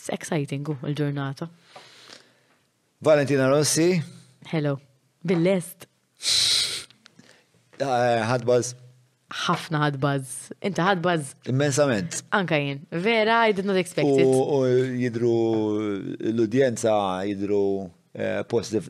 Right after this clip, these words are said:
Speaker 2: pozittivament
Speaker 1: Ma
Speaker 2: impattati.
Speaker 1: jgħinikomx. Le, vera.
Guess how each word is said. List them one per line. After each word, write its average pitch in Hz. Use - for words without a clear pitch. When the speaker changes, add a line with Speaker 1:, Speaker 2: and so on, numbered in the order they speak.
Speaker 2:
pozittivament 95
Speaker 1:
Ma 107
Speaker 2:
impattati. 233
Speaker 1:
jgħinikomx. 175
Le, 226
vera. 165